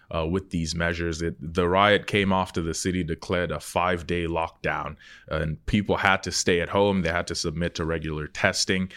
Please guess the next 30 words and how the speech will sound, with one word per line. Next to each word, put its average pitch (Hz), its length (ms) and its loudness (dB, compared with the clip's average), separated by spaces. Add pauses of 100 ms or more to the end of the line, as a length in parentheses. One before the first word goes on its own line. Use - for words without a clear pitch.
(340)
Um, 78 320 -4 (920)
and, 101 260 4
and 98 400 2
it's - 280 2
just, - 380 -2
it's 98 200 -2
just - 380 -2 (560)
really 113 480 4
shown 104 300 2
something 104 440 0
that 90 100 0
we 85 160 -2
haven't 85 360 -2
seen 110 440 0
in 80 120 -4
China 98 460 -2
before. 78 480 -6 (340)
And 92 160 2
it - 140 -4
really 107 340 6
is 95 300 2 (180)
based 95 360 0
on 80 320 -2 (920)
what 104 300 2
they're 87 160 2
seeing 92 380 2
happening 87 500 -2
ev-, 82 160 -6 (100)
everywhere 82 500 0
else. 82 320 -4